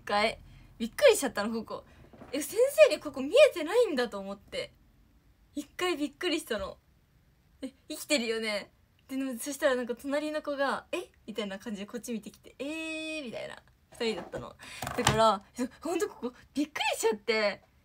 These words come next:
え、もうこう、い-、生きてなかったっけ？とか思って。もうね、え、びっくりしちゃったの。もうね、白すぎて見えなかった説。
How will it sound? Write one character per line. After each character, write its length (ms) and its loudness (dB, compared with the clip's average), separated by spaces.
え、 40 -4
も 260 -4
う 40 -10
こ 120 -6
う、 40 -2
い-、 100 -10
生 340 -14
き 120 -14
て 140 4
な 100 6
か 120 4
っ 40 2
た 100 2
っ 40 0
け？ 120 -2
と 80 -4
か 100 -4
思 140 0
っ 60 -2
て。 380 -6
も 140 0
う 80 2
ね、 380 0
え、 40 -2
び 300 2
っ 40 -18
く 80 -14
り 140 0
し 20 -8
ち 60 2
ゃ 60 6
っ 20 -6
た 100 -4
の。 160 -10
も 140 0
う 80 0
ね、 340 -2
白 260 -16
す 140 -18
ぎ 100 -14
て 80 -10
見 120 -8
え 40 -10
な 160 -8
か 80 -12
っ 40 -10
た 160 -12
説。 260 -16